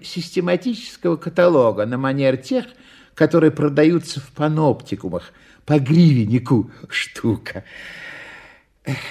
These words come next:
если бы все эти людишки были маленькие, величиной с майского жука, и за них не нужно бы отвечать перед судом присяжных, я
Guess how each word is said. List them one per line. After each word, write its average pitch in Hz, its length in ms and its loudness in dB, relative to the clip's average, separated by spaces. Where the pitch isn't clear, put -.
если 156 340 0
бы 143 100 -6
все 202 280 -2
эти 165 180 -4
людишки 180 560 -2
были 170 280 0
маленькие, 170 680 -4
величиной 147 560 -2
с 151 80 -12
майского 143 480 -4
жука, 143 640 -2
и 135 100 4
за 151 160 8
них 170 220 2
не 147 120 -2
нужно 147 280 0
бы 139 140 8
отвечать 139 520 4
перед 135 240 2
судом 139 320 0
присяжных, 139 840 -2
я 269 540 2